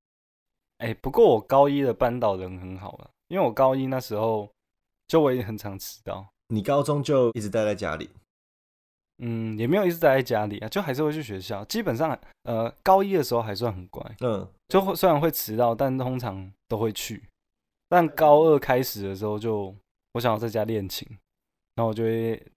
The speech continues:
Speaker 1: 待，待到中午，或者是最后一节才会去学校。
Speaker 2: 你真是翘课大王欸。
Speaker 1: 对啊。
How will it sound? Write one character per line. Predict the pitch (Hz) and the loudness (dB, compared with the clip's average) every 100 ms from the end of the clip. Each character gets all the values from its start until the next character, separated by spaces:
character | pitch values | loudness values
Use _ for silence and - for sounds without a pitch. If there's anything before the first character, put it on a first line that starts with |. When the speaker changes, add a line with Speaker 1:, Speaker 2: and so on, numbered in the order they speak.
| - | -2
Speaker 1:
待， | 117 117 120 | 2 2 0
待 | - 107 | -2 -2
到 | 110 113 | 0 0
中 | - 104 104 101 | -2 -6 -6 -8
午， | - 98 - | -12 -20 -8
或 | 113 107 | -6 -4
者 | 113 | -6
是 | 110 101 104 _ _ - | -8 -8 -14 _ _ -4
最 | 120 | 0
后 | 113 | 2
一 | 117 | 0
节 | 101 92 | -4 -8
才 | - | -6
会 | 110 | -6
去 | - - 196 | -4 0 2
学 | - - 185 | 2 2 2
校。 | - 175 - - - | 2 0 -2 -10 -12
Speaker 2:
你 | 120 | -10
真 | 202 | -8
是 | 226 | -8
翘 | - 170 | -4 -4
课 | 131 143 | -4 -6
大 | 139 113 | -4 -4
王 | 76 - - | -4 -10 -16
欸。 | 87 _ _ _ _ _ _ _ _ | -20 _ _ _ _ _ _ _ _
Speaker 1:
对 | 104 | 0
啊。 | 101 | 0